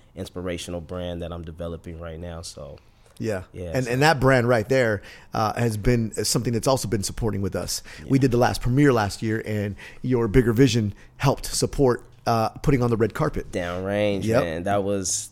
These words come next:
Speaker 1: that was an inc-, that was a dope event, man.
Speaker 2: Yeah.
Speaker 1: I, I was, the feedback, the people that came out, it was amazing. The red carpet was packed, flooded.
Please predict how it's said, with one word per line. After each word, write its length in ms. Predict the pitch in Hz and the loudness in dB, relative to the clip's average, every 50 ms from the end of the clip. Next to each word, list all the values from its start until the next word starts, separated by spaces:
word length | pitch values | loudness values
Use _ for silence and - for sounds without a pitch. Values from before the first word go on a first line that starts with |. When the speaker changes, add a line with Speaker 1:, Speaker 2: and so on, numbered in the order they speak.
| - - | -14 0
Speaker 1:
that 300 | - 127 139 135 123 113 | 6 8 8 8 8 6
was 180 | 117 110 98 104 | 4 0 0 0
an 100 | 101 95 | -2 -2
inc-, 380 | 90 87 82 - - - - - | -2 -4 -6 -8 -12 -14 -12 -4
that 200 | 104 110 113 107 | 0 2 2 2
was 160 | 90 92 85 82 | 2 -2 -6 -8
a 40 | 78 | -10
dope 300 | 71 85 87 82 76 80 | -8 -6 -6 -6 -6 -8
event, 340 | 71 67 82 78 71 - - | -12 -10 -10 -10 -10 -10 -12
man. 320 | 73 69 65 58 58 87 87 - - - - | -12 -12 -12 -14 -14 -18 -18 -16 -18 -12 -6
Speaker 2:
Yeah. 320 | 127 127 113 92 95 90 - | -4 -2 0 0 0 -2 -2
Speaker 1:
I, 40 | - 76 | -4 -4
I 100 | 98 107 | -2 -2
was, 440 | 104 104 101 92 85 - - - - _ _ _ _ - 58 - - 82 - | -2 -2 -4 -4 -4 -6 -8 -8 -12 _ _ _ _ -20 -20 -20 -20 -18 -12
the 440 | 95 95 87 85 82 82 78 73 71 - | -8 -6 -4 -4 -4 -4 -6 -8 -10 -14
feedback, 880 | - - 123 135 135 139 131 131 123 123 120 120 117 113 113 104 - - | -8 -4 0 0 0 0 -2 -2 0 2 4 4 4 2 0 -2 -4 -8
the 200 | 92 85 80 78 - | -8 -8 -8 -8 -12
people 640 | - - 127 120 107 - 113 113 113 113 110 107 101 | -10 -8 -6 -6 -6 -6 -4 -4 -2 -2 -2 -2 -2
that 200 | 101 95 92 - | -2 -2 -4 -4
came 340 | - - 92 87 87 92 101 | -8 -8 -8 -6 -6 -4 -4
out, 440 | 104 101 101 98 98 95 - - - - _ _ _ _ _ _ | -4 -2 -2 -2 -4 -6 -8 -10 -18 -20 _ _ _ _ _ _
it 100 | 104 110 | -4 -4
was 180 | 104 95 87 | -4 -4 -4
amazing. 640 | 87 80 90 101 101 101 98 85 90 87 80 80 78 | -4 -4 -2 0 0 0 -2 -2 -4 -6 -6 -6 -6
The 80 | 76 76 | -8 -4
red 260 | 92 107 107 101 - | -2 -2 0 -2 -2
carpet 360 | - - 104 95 - 98 90 | -4 -4 -4 -4 -4 -6 -8
was 320 | 85 95 95 98 101 - - _ _ _ _ _ | -6 -6 -6 -6 -6 -8 -12 _ _ _ _ _
packed, 640 | - - - - 98 104 101 87 - - - - - - _ _ | -16 -16 -12 -10 -6 -6 -6 -6 -8 -10 -16 -20 -20 -20 _ _
flooded. 540 | - - 95 104 104 107 101 92 76 - | -16 -10 -6 -4 -4 -4 -4 -6 -10 -12